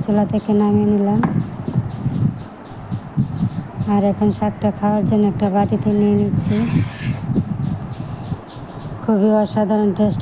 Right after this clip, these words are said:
হয়েছিল আজকের দুপুরে আয়োজনে কলমি শাকটা। কলমি শাকটা অনেক স্বাদ, খুবই মজা হয়েছে। তো আজকে দুপুরে রান্নার জন্য ছিল আমার কলমি শাক। তা আপু ভাইয়েরা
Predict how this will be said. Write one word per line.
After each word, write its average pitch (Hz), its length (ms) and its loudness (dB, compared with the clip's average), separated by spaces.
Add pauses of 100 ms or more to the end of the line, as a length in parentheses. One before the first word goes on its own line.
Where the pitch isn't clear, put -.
হয়েছিল 202 380 4 (840)
আজকের 208 340 0 (160)
দুপুরে 208 340 2 (120)
আয়োজনে 208 360 2 (120)
কলমি 208 340 4
শাকটা। 202 340 0 (2000)
কলমি 214 360 2
শাকটা 208 360 0 (540)
অনেক 202 200 4 (100)
স্বাদ, 208 260 2 (1500)
খুবই 208 240 2 (100)
মজা 208 300 2
হয়েছে। 202 320 2 (160)
তো - 40 0 (140)
আজকে - 300 -2
দুপুরে 208 340 2
রান্নার 208 380 2
জন্য 208 160 4 (140)
ছিল 196 160 0 (160)
আমার 202 240 2
কলমি 202 380 4
শাক। 226 160 0 (600)
তা - 160 0
আপু - 220 0
ভাইয়েরা 208 260 2